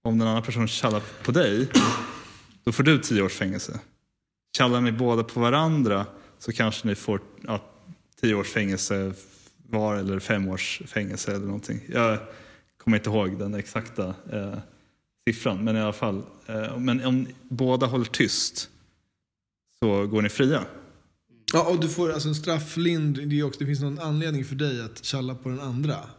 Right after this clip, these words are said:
Speaker 2: Och för om, om det bästa utfallet vore att båda håller tyst, så att utfallet för dig blir bättre om inte den an-, eller alltså,
Speaker 1: Ja, just
Speaker 2: så
Speaker 1: det.
Speaker 2: den ena blir,
Speaker 1: Ja.
Speaker 2: blir, blir bä-, blir bättre än, än det här fallet där båda är tysta om, om den gör det. Men så att säga, liksom den,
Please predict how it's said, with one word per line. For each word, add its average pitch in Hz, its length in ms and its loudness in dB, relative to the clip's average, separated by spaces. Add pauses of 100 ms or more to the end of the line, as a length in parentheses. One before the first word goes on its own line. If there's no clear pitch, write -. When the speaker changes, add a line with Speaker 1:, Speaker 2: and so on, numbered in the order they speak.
Speaker 2:
Och 156 240 -10
för 147 140 -2
om, 151 220 -4
om 151 340 -6
det 143 60 0
bästa 151 400 -4
utfallet 127 280 -4
vore 123 140 -4
att 113 80 -10
båda 123 200 -4
håller 123 160 -4
tyst, 147 340 -6
så - 160 -10
att 107 140 -16 (640)
utfallet 151 260 0
för 151 100 -4
dig 143 300 2
blir 123 260 -2
bättre 120 680 -4
om 104 340 -4 (420)
inte 120 200 -2
den 120 100 -4
an-, 127 120 -8
eller 135 140 -2
alltså, 123 220 -2 (420)
Speaker 1:
Ja, 135 80 8
just 135 200 6
Speaker 2:
så 156 60 6
Speaker 1:
det. 175 100 6
Speaker 2:
den 160 100 6
ena 151 100 6
blir, 131 260 8
Speaker 1:
Ja. 127 220 6
Speaker 2:
blir, 151 120 8
blir 151 100 4
bä-, 147 140 0
blir 151 220 4
bättre 156 340 2
än, 123 360 0
än 120 360 0
det 127 80 2
här 117 100 2
fallet 113 280 -2
där 127 80 -2
båda 131 300 2
är 127 40 0
tysta 107 480 -4 (300)
om, 107 280 -2 (300)
om 123 140 0
den 123 160 2
gör 147 240 4
det. 101 220 -6
Men 117 140 0
så 123 60 -2
att 117 100 -6
säga, 110 200 -2
liksom 117 320 -2
den, 131 360 -6